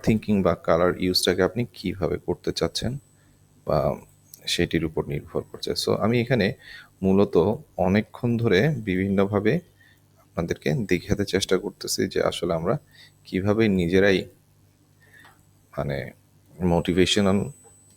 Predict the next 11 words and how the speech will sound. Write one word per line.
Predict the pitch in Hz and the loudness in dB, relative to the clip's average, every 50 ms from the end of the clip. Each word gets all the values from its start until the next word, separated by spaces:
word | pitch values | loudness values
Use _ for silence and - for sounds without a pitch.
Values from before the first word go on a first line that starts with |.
| _ _ - - | _ _ -16 -10
ক-, | - - - - | -10 -10 -8 -8
আহ, | 80 78 80 80 76 - - _ - 87 80 80 - | -6 -4 -4 -4 -6 -8 -12 _ -6 -4 -4 -4 -4
কনটেন্টের | - 82 80 78 - 87 82 - 87 76 | -4 -4 -4 -4 -4 -6 -4 -4 -4 -4
জন্য | - 87 82 80 90 123 151 - - - - - _ _ _ _ _ _ _ _ _ _ - - _ _ _ _ _ _ _ _ _ _ _ _ - _ - - - | -2 -4 -4 -2 -2 -4 -6 -8 -12 -20 -20 -20 _ _ _ _ _ _ _ _ _ _ -20 -20 _ _ _ _ _ _ _ _ _ _ _ _ -20 _ -20 -12 -6
আমরা | 78 80 76 78 73 73 69 69 62 58 - - - - - - - - - - - - - | -6 -4 -4 -2 -2 0 0 0 0 -2 -4 -10 -18 -20 -20 -20 -20 -20 -20 -20 -20 -18 -10
কি | - 95 95 | -6 -4 -2
করতে | 101 87 - - 87 | -2 -2 -2 -2 -2
পারি, | 85 76 69 - - - - _ _ _ _ _ _ _ _ - _ _ _ _ _ _ _ - - _ _ _ _ - _ _ _ _ _ _ _ _ _ _ _ _ _ _ - _ _ - _ - - - - - - - - - - - - _ - - - | -2 -2 -4 -6 -14 -18 -20 _ _ _ _ _ _ _ _ -20 _ _ _ _ _ _ _ -20 -20 _ _ _ _ -20 _ _ _ _ _ _ _ _ _ _ _ _ _ _ -20 _ _ -20 _ -20 -20 -20 -18 -18 -18 -18 -20 -20 -20 -20 -20 _ -20 -10 -4
থাম্বনেইল | - 82 82 85 90 95 95 85 | 0 2 4 6 6 6 6 6
বানাতে | 85 82 82 80 78 | 4 4 2 2 2
পারি | 80 85 92 | 2 2 2